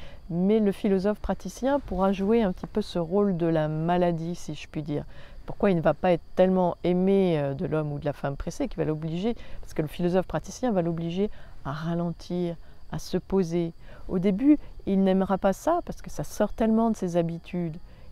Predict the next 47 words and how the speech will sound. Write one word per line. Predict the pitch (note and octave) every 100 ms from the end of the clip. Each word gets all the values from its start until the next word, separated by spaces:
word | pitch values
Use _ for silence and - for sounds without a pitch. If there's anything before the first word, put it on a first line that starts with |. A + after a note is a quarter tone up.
| -
Il |
peut | - E3
pas | - F3+
continuer | - G3+ B3 B3 D#4
des | C4+
projets | - G#3+ G#3 G#3+
qu'il | - F#3+
a | G3
en |
cours. | G3 F#3
Attention, | - - F3 - C#4+ A#3+
il |
n'a | D3 B2+
pas | D#3+
le | F#3+
temps | C#4 C4+
de |
se | -
poser. | G3+ F#3 F3 F3+ F3 - - - - -
Il | D#3+
n'a | C#3+
pas | E3+
le | F#3+
temps | - C#4
de | B3+
prendre | G#3+ - F#3+ F3 E3+
le | E3+
temps. | - F3 E3+ - - - -
Arrête-toi | F3+ F3+ F3+ - E3+
un |
peu. | E3 D3+ -
Tu | -
sais | E4+
d'abord | F4+ B3+ C#4+
pourquoi | - A#3 A3
tu | G#3+ G3+
t'agites | F#3+ F3+ G#3 D4 -
comme | G#3
ça ? | F#3+ G#3 C4+ - - - - - -
Est-ce | A#3+
que | B3+
tu | - F#3+
peux | F#3+
prendre | - F#3 E3+
le | D#3+
temps | D#3+ D#3+ D#3+ F3 - - - - - D#3+
de | E3 F3 E3+ E3+